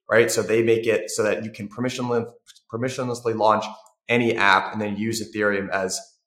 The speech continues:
gas. But then you're also, you know, you're paying rent back to the Ethereum main chain, and there's less customizability if you are an app,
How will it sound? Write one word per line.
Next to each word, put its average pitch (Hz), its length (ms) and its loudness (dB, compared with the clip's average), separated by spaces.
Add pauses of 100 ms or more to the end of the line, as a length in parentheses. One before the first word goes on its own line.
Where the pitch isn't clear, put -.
gas. 92 400 2 (340)
But 117 160 -2
then 120 280 2
you're 120 160 6
also, 110 560 4 (240)
you 117 100 -8
know, 107 80 2
you're 101 220 0
paying 107 260 -4
rent 104 320 0
back 101 220 -2
to 98 120 -14
the 101 80 -8
Ethereum 101 380 -4
main 98 220 -6
chain, 147 340 -6 (180)
and 117 80 0
there's 117 140 0
less 113 400 2
customizability 101 920 -2
if - 120 -14
you 104 100 -2
are 98 100 2
an 101 200 -6
app, 90 220 2